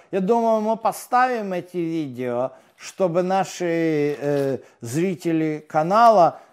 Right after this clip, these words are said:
могли услышать. А, а вот я коснусь Нового Завета.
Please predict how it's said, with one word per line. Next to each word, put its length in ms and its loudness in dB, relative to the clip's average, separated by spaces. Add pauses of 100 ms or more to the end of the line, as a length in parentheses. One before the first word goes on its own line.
могли 840 -2
услышать. 640 -4 (140)
А, 280 4
а 140 4
вот 300 0
я 220 0
коснусь 540 -4
Нового 460 2
Завета. 600 -6